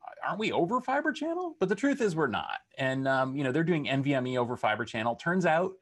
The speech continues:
uh, N V M E over Fiber Channel makes a lot of sense, uh, maybe even more sense than, uh, R D M A over Converged Ethernet or rocky, which is what they had been previously using. Um, so that's cool.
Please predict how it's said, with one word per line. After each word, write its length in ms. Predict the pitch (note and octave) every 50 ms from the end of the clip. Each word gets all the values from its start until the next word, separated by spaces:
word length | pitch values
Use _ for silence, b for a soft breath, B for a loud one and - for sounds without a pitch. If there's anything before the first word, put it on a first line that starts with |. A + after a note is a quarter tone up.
| b b b b b b b b b
uh, 380 | - C3 C3+ C3 B2+ B2 A#2+ A#2 - - -
N 180 | D3+ D#3 E3+
V 140 | E3+ F3 E3+
M 120 | D#3 D3+ D3+
E 80 | D#3+ E3
over 160 | D3+ C#3+ C3+
Fiber 260 | - C#3+ B2+ C#3+ C#3
Channel 260 | - - D#3 D#3 D#3
makes 260 | C#3+ C3 C3 B2+ -
a 60 | - F2
lot 220 | A#2 A2 G#2 G#2+
of 80 | A2 -
sense, 500 | - G#2+ A2 C#3+ F#3+ F#3+ - - - - - -
uh, 200 | A#2 A2 G#2+ G#2+
maybe 340 | A2 A2 A#2 C3 C3+ C3+ C#3+ C3+ C#3 C#3+
even 240 | C#3 C3 C3+ B2
more 400 | A#2+ A#2 A2+ A2+ A#2 B2+ C#3+ D#3
sense 560 | D#3 D3+ - C#3 C3 C#3 D#3+ E3 - - - -
than, 400 | - B2 A2 A2 A2 A2 A2 G#2+
uh, 480 | G#2+ G#2+ G#2+ G#2+ G#2 G#2 G#2 G#2 G2 - -
R 140 | C3 B2 B2
D 100 | B2 B2
M 100 | A#2 A#2
A 140 | A#2 A#2
over 160 | B2 A#2 A2+ A2+
Converged 460 | G#2+ - A#2+ A2+ A#2+ A#2+ A#2+ G2 -
Ethernet 400 | A#2+ B2 B2 D#3 D3 D3 D3 D3
or 140 | C3+ A2 F#2+
rocky, 500 | G2 G#2 G#2+ A2 - - D3 D#3 E3 b b b b b b b b
which 180 | A2 G#2+ -
is 160 | B2 G#2+ F#2+ G#2+
what 200 | B2 A2+ - -
they 220 | A#2 A2+ G#2 G#2
had 300 | G#2 G#2+ G2+ G#2 G#2+ G#2+
been 160 | A2+ G#2+ G#2
previously 540 | G2+ - B2 A#2 A2+ A#2+ A#2+ A2+ - - A#2+
using. 480 | A2 A2 G#2+ G#2+ G#2+ B2+ C#3+ D#3+ E3 D#3+ b b b b b b - -
Um, 500 | B2+ B2 B2 B2+ B2+ B2+ B2 B2+ B2+ -
so 400 | - - - F3+ E3 E3 D#3 D#3+ - -
that's 240 | - C3+ E3 E3+ -
cool. 460 | - - - B2+ A#2 - D3 D3+ b